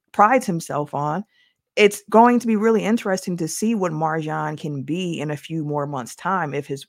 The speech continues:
role grows, if he gets more minutes, or if he's going to be slotted in to play a crucial fifteen to twenty minutes, um, in key games down the stretch, because they know what he can do. As long as they can start developing trust in him as well,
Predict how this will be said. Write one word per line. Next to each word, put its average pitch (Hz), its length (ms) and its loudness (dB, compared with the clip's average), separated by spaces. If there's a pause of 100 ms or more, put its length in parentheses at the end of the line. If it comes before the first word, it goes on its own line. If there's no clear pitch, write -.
(180)
role 131 260 -6
grows, 208 480 6
if 160 100 -8
he 139 100 -12
gets 127 140 -4
more 127 160 -10
minutes, 190 360 -2
or 180 120 0
if 185 80 -2
he's 208 200 -2
going 220 240 2
to 208 60 2
be 202 120 -6
slotted 190 340 -4
in 196 220 -4
to 165 160 -10
play 160 400 -4 (380)
a 165 100 0
crucial 202 540 -2
fifteen 180 640 -4
to - 100 -10
twenty 175 340 -4
minutes, 170 480 -4 (300)
um, 147 320 -2
in 151 120 -6
key 175 200 -8
games 175 380 -4
down 151 240 -2
the 143 60 -8
stretch, 226 360 -6
because 165 260 -2
they 160 140 -2
know 160 240 0
what 151 160 -2
he 156 120 -6
can 135 200 -8
do. 147 360 -2
As 151 160 -6
long 185 220 0
as 196 80 -4
they 175 160 -2
can 156 300 -6
start 160 180 -8
developing 151 320 -4
trust 156 300 -4
in 139 60 -8
him 151 180 -6
as 139 120 -12
well, 156 400 0